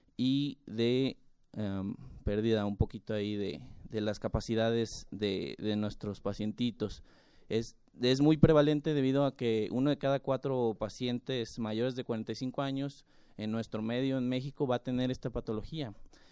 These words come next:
y uno de cada seis va a tener artrosis de cadera. Es por eso que nos abordamos en este, en este módulo. Queremos dar a conocer también,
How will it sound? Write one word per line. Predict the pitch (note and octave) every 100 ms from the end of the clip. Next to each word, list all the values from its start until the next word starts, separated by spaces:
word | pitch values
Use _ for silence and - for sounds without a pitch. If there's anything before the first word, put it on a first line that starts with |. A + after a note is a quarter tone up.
| - _ -
y | C3+ D3+ D#3 -
uno | B2 C#3+
de | C3+
cada | C3+ C3+
seis | B2+ D#3+ D#3+ C3+
va | C3
a |
tener | - B2 B2+ B2+
artrosis | A#2+ - A2+ A2+ A#2+ - -
de | G#2+
cadera. | G2+ G2 G2+ F#2+ G#2 - - - - -
Es | - G#2+ -
por | - C3
eso | C#3 C#3+ D3
que | A#2+ A2+ G#2 G2+
nos | G#2 G#2+
abordamos | G#2+ G#2 A2 A#2 B2+ A#2+ -
en | G#2+ G#2
este, | A2+ - B2+ A#2 G#2 G#2 - -
en | F#2+ G#2
este | A2 B2
módulo. | B2+ D3+ D3 C#3+ D#3+ - - -
Queremos | A#2 A2+ B2 B2
dar | B2+
a | B2+
conocer | A#2+ A2+ B2+
también, | B2 B2+ B2+ C3 B2+